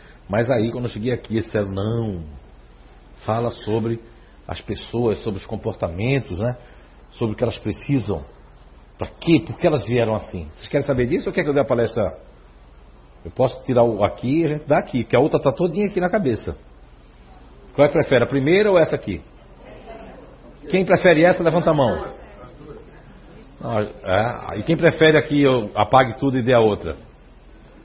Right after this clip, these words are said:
Ih, teve poucos. As duas não vai dar pra dar, porque dá uma confusão aqui. Tic-tac não funciona assim.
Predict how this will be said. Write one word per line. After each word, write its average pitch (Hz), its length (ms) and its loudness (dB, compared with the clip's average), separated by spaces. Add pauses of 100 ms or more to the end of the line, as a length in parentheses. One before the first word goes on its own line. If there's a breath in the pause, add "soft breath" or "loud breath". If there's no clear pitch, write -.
(180)
Ih, 120 220 -2
teve 107 340 -2
poucos. 110 420 0 (400 loud breath)
As 123 160 4
duas 151 160 6
não 151 80 4
vai 143 80 8
dar 131 120 6
pra 131 120 2
dar, 117 160 6
porque 123 160 -4
dá 123 60 4
uma 120 120 4
confusão 110 440 -2
aqui. 98 220 -6 (640 loud breath)
Tic-tac 165 500 4
não 160 120 0
funciona 143 460 2
assim. 113 260 -4